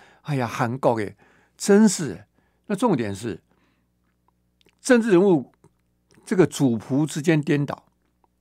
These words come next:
谁应该监督谁，谁应该领导谁，完全昏了头。这个是非常非常危险，跟非常非常糟糕的。那这些韩，韩粉已经到了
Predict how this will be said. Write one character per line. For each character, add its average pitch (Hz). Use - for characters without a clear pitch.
谁 180
应 233
该 214
监 185
督 196
谁， 131
谁 156
应 170
该 160
领 147
导 87
谁， 82
完 180
全 139
昏 147
了 101
头。 -
这 -
个 165
是 131
非 147
常 90
非 113
常 82
危 151
险， -
跟 135
非 143
常 104
非 110
常 85
糟 110
糕 95
的。 -
那 202
这 202
些 196
韩， 113
韩 185
粉 87
已 139
经 202
到 190
了 131